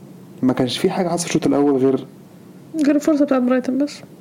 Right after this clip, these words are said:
Speaker 1: اه، ده في دقيقة تلتاشر، لا، ح-، في ح-، نسيت الفرصة أصلًا، الفرصة، آه، في دقيقة اتنين وعشرين تلاتة وعشرين تقريبًا. بورموس كان المفروض يبقى ليه ضربة جزاء على ما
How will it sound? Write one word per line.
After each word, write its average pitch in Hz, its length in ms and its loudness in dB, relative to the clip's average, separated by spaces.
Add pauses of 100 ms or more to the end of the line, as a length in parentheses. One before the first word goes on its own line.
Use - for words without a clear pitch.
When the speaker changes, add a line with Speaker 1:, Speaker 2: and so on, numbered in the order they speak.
(1700)
Speaker 1:
اه، 135 100 4
ده 127 140 4
في 120 60 -6
دقيقة 127 140 4
تلتاشر، 131 420 0
لا، 120 360 2
ح-، 127 300 -2
في 127 180 -2
ح-، - 280 0
نسيت - 200 -2
الفرصة - 340 -2
أصلًا، 123 340 -2
الفرصة، 127 380 0 (800)
آه، 117 580 0 (2000)
في 151 100 -4
دقيقة 202 120 2
اتنين 208 140 -2
وعشرين 170 240 -2
تلاتة 165 140 0
وعشرين 139 260 0
تقريبًا. 123 360 0 (1600)
بورموس 233 300 0
كان - 60 -4
المفروض 196 220 0
يبقى 175 100 0
ليه 185 80 -2
ضربة 185 180 0
جزاء 147 320 0
على 147 160 2
ما 202 60 2